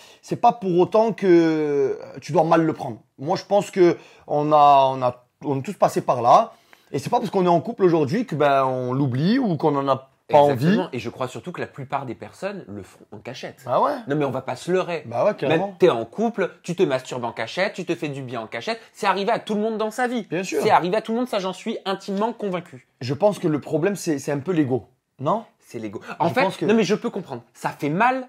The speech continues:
Speaker 2: de te dire quand même, c'est un fait, ça fait mal de te dire, « Bah, mon mec ou, ou,
Speaker 1: Je le
Speaker 2: ou ma
Speaker 1: satisfais
Speaker 2: nana,
Speaker 1: pas.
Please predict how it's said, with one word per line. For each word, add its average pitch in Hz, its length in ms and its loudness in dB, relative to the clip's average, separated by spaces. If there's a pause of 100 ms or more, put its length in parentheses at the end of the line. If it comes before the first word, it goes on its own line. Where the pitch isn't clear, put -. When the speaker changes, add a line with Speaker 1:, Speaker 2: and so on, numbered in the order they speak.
(100)
Speaker 2:
de 139 180 -4
te 143 120 -6
dire 143 300 -4
quand 131 140 -4
même, 127 200 -4
c'est - 120 -6
un 110 100 0
fait, 240 140 -8
ça - 120 -8
fait 131 100 -10
mal 202 160 -4
de 185 80 -4
te - 80 -12
dire, « 147 240 -6
Bah, 131 100 -2
mon 127 160 -6
mec 185 300 -6 (320)
ou, 127 240 -8
ou, 131 100 -8
Speaker 1:
Je 131 120 -6
le 135 40 -2
Speaker 2:
ou - 60 -6
ma 151 60 0
Speaker 1:
satisfais 151 240 0
Speaker 2:
nana, 185 120 2
Speaker 1:
pas. 170 140 -2